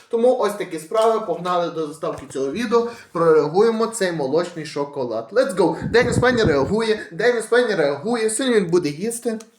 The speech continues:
Так, значить, молочний шоколад,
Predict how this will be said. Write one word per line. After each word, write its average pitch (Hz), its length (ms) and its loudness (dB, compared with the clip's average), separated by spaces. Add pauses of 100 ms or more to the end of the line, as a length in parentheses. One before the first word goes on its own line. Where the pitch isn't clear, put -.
Так, 156 220 -4 (560)
значить, 151 640 -2 (160)
молочний 202 560 2
шоколад, 208 680 0